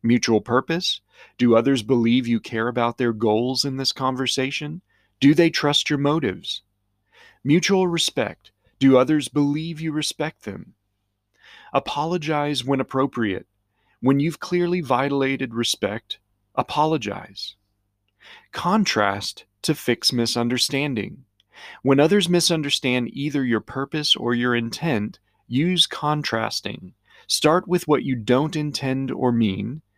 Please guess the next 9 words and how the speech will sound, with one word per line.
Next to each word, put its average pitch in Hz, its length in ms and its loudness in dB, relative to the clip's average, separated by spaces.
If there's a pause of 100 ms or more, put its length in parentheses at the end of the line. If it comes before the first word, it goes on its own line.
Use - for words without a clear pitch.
(240)
then 131 220 4
explain 151 600 -2
what 147 160 -4
you 156 120 -6
do 151 360 0
intend 104 480 -2
or 95 100 -4
mean. 98 420 -8 (1160)
Create 123 580 2